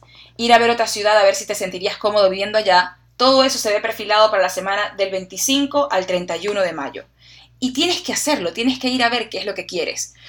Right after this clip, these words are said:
porque junio sigue trayendo muchísimos cambios en los ejes que creíste más estables en tu vida. Y es el momento de abrirte a ver que el mundo es mucho más grande de lo que habías experimentado en los últimos diecinueve meses.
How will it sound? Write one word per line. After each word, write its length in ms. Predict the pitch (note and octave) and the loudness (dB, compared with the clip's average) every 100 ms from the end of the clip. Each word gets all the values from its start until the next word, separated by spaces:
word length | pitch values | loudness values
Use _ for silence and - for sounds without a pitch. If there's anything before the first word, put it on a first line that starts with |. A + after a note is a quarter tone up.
| - - | -20 -4
porque 260 | G#3 G3+ | -2 -2
junio 460 | F#3 C#4 C#4 C#4+ C#4+ | -2 2 4 4 0
sigue 420 | - - D4 C#4+ | -4 -2 0 2
trayendo 380 | C#4+ A3 A3 A3+ | 2 0 0 -4
muchísimos 760 | G3+ F#3 - D4 - C4+ A#3 - | -6 -2 2 2 2 0 0 0
cambios 560 | A#3+ G#3+ F#3+ F3 - - - - - | 4 4 4 -8 -10 -14 -20 -20 -4
en 160 | A3 | 0
los 140 | A3 G#3+ | 2 2
ejes 240 | A#3+ C4+ C4 | 2 2 2
que 100 | B3+ | 0
creíste 420 | G#3 A3+ - A3 | 0 0 0 0
más 240 | A3+ B3 | 0 0
estables 460 | - - C4 B3+ B3 | -4 4 6 6 0
en 120 | G3+ | -4
tu 80 | F3+ | -6
vida. 400 | E3+ B2+ - - _ - - | -4 -4 -4 -8 _ -20 -10
Y 100 | A#3 | 0
es 60 | C#4+ | 4
el 60 | C#4 | 4
momento 360 | A#3 B3 B3 | 4 2 0
de 100 | A#3 | 2
abrirte 600 | F#3 F3 B3 A3 F#3 F#3+ - | 2 4 2 0 -2 -6 2
a 120 | F#3+ | 4
ver 180 | G#3+ A3 | 4 0
que 100 | A3 | -6
el 100 | G#3+ | -4
mundo 200 | B3 A#3+ | -2 -4
es 80 | |
mucho 320 | A3 D4 E4 D4 | -2 0 2 2
más 140 | A#3 | 2
grande 280 | A3+ B3 A#3+ | 2 2 2
de 120 | A3+ | 0
lo 100 | F#3+ | 0
que 140 | F#3+ | 0
habías 400 | F3+ G3 G#3+ A3 | 0 2 0 -2
experimentado 880 | - - F#3+ F#3 F3+ A3 G3+ F3+ F#3+ - - - | -8 -8 -6 -6 -2 4 4 4 0 -8 -20 -12
en 100 | F#3+ | -4
los 100 | G3+ A3 | -4 -2
últimos 360 | A#3+ A#3+ A3 | -4 -4 -4
diecinueve 460 | F#3+ F3 E3+ E3+ E3+ | -4 -6 -4 -4 -4
meses. 560 | D3 - - - - | -4 -6 -6 -8 -10